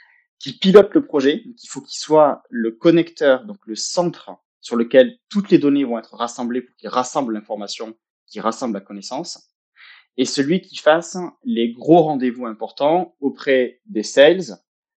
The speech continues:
du recrutement pour monter son équipe et des clients. Ça, pour nous, c'est le rôle d'un entrepreneur. Son rôle, c'est pas de s'emmerder à chercher un C T O ou d'apprendre comment fonctionne A W S.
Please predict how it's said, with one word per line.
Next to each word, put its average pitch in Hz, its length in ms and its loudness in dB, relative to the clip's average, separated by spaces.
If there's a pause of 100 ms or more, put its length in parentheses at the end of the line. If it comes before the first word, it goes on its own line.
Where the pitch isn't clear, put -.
(120)
du 135 160 2
recrutement 139 580 2
pour 117 140 -8
monter 117 220 -8
son 110 180 -8
équipe 143 400 -2 (500)
et 139 140 4
des 131 100 2
clients. - 320 -12 (600)
Ça, 196 220 6
pour 165 200 2
nous, 175 120 4
c'est 160 160 -2
le 131 100 4
rôle 139 240 4
d'un 127 120 -6
entrepreneur. 107 600 -12 (380)
Son 117 220 0
rôle, 175 200 8
c'est 131 220 -8
pas 175 460 2 (140)
de 120 160 -6
s'emmerder 139 440 0
à 147 60 -2
chercher 143 300 -12
un 135 100 -4
C - 160 -14
T - 220 -10
O 165 280 4
ou 151 300 -4
d'apprendre 143 340 -2
comment 120 240 -10
fonctionne 143 340 -12
A 120 100 -6
W 117 300 -8
S. - 320 -10